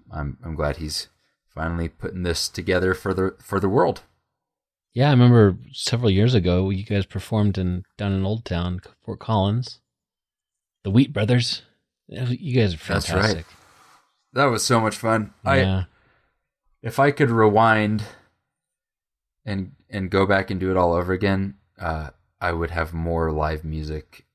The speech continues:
Speaker 1: uh, in my life. I, I love playing live music. I'm not even that,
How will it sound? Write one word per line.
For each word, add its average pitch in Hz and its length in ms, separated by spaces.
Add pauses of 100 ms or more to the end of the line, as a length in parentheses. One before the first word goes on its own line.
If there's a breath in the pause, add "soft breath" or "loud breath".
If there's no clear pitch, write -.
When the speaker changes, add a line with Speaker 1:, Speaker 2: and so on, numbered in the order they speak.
(380)
Speaker 1:
uh, 76 200
in 80 140
my 76 160
life. 76 280
I, 95 180 (240)
I 101 100
love 107 500
playing 101 320
live 92 280 (160)
music. 92 360
I'm 107 80
not 117 220
even 104 280
that, 90 300